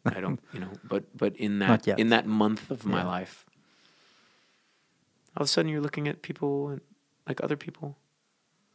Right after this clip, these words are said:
Speaker 1: people that would be perceived as being successful, and you realize they're still hacking it out.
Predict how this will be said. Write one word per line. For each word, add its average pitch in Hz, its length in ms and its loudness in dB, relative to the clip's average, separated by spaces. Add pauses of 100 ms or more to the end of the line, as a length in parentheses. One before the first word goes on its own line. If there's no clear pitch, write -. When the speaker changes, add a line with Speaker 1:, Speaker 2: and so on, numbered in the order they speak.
(120)
Speaker 1:
people 143 240 4
that 135 120 4
would 135 200 2
be 135 120 0
perceived 127 460 -2
as 127 80 -4
being 127 220 -4
successful, - 480 -4
and 127 80 -4
you 131 80 -8
realize 139 280 -2
they're 156 180 0
still 190 260 0
hacking - 320 -8
it 76 120 -8
out. 196 220 -4